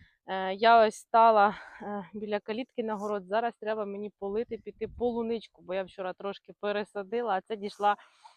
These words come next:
до калітки, а вона закручена. Е,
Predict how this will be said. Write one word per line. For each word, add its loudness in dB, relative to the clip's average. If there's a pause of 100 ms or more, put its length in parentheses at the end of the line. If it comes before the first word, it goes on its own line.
(120)
до 0
калітки, 2
а 10
вона 6
закручена. -2 (760)
Е, -6